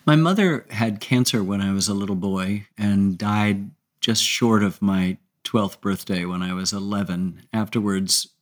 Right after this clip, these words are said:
my father had a fairly strict curfew, which he forgave even on school nights,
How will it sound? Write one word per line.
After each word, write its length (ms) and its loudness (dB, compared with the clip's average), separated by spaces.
my 240 2
father 500 -2
had 140 -2
a 60 -2
fairly 380 0
strict 360 -4
curfew, 520 0
which 160 -2
he 100 0
forgave 800 0
even 200 6
on 140 0
school 320 0
nights, 400 0